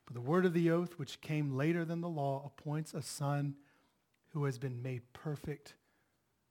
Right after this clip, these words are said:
forever." Beloved, the priesthood of Jesus is permanent because he is.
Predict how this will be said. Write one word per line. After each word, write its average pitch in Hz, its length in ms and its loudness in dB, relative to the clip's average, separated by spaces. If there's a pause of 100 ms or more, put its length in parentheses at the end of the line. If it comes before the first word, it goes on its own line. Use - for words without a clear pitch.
(380)
forever." 139 500 -2 (3250)
Beloved, 151 420 4
the 135 80 -4
priesthood - 520 -2
of 131 120 -4
Jesus 131 400 -4
is 131 80 -10
permanent 139 500 -4
because 139 300 -10
he 151 300 -8
is. - 400 -14